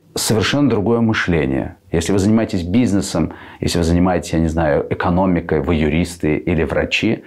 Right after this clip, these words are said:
поверьте, другое полушарие, когда начинает работать, когда вы начинаете танцевать, поможет вам стать еще более успешным, креативным в своих профессиях. Я уже не говорю о том, что это прекрасная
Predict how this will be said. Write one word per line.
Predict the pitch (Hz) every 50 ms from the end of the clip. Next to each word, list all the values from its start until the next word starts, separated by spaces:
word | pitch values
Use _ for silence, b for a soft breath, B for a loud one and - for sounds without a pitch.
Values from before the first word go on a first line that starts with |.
| B B B B -
поверьте, | 107 110 113 98 - - 69
другое | 71 101 101 92 90 123 147 151
полушарие, | 139 - 127 113 117 - - - 107 110 104 92 -
когда | - 85 85 90
начинает | 90 80 - - 92 90 82 76 78
работать, | 76 80 80 101 123 123 -
когда | - 85
вы | 87
начинаете | 85 80 - - 78 80 - 92
танцевать, | - - 82 78 - - - 82 78 85 101 123 135 - - B B B B B B B _ -
поможет | 117 107 98 107 117 120 131 135 117 120 113 -
вам | 87 95 95 92
стать | - 110 98 -
еще | - 104 110 101 - - - 151 131
более | 107 87 95 92 82 82
успешным, | 80 - - - - - 73 - - -
креативным | - - 107 110 107 107 107 - 120 120 123 120
в | 117
своих | - - 90 90 90 -
профессиях. | - 82 - - - - - - - - B B B B B B
Я | - 101 120 127
уже | 135 107 120
не | 123
говорю | 120 120 123 123
о | 120
том, | 123 120
что | - - - 92
это | 85 - - -
прекрасная | - - - 101 110 - - - 110 113 113 - - - 107 101 95 87 82 78 B